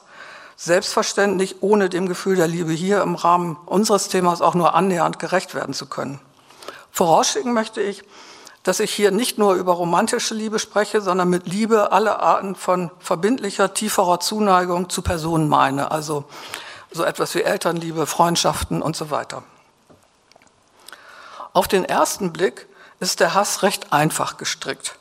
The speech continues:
Man hasst jemanden aufgrund bestimmter ta-, hassenswerter Taten oder Wesenszüge.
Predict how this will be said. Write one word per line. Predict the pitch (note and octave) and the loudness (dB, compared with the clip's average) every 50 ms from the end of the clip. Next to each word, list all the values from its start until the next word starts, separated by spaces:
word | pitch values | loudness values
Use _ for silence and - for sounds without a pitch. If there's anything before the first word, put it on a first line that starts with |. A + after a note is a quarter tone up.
| _ | _
Man | - E3+ E3 E3+ D#3+ | 0 0 2 2 2
hasst | F3 G3 F#3 - - - | 0 0 0 -2 -8 -4
jemanden | F3 F#3+ A3+ B3 B3 B3 B3 A3+ A3+ | -2 0 2 4 4 2 2 0 0
aufgrund | A3+ F3 F3 - - F#3 G3 G3 | 2 0 0 0 0 -2 -2 0
bestimmter | - E3 - - - G#3+ A3 - G#3 G3 - | -2 -4 -8 -4 -2 -4 -2 0 0 -2 0
ta-, | - - - - | 0 -4 -4 0
hassenswerter | - - A#3+ - - G#3+ G3+ - E3 E3+ F#3 - G#3 - | 2 2 2 2 2 -4 -2 0 0 0 2 2 0 0
Taten | - E3 D#3+ E3+ F#3 - G#3 | 2 2 2 2 2 2 0
oder | - D3 E3+ F3+ E3 E3 | -2 0 0 -2 0 0
Wesenszüge. | D#3 D3 C#3+ B2+ - - - - B2+ C3 B2 G#2 | -2 0 0 0 0 -2 -4 -6 -6 -10 -10 -10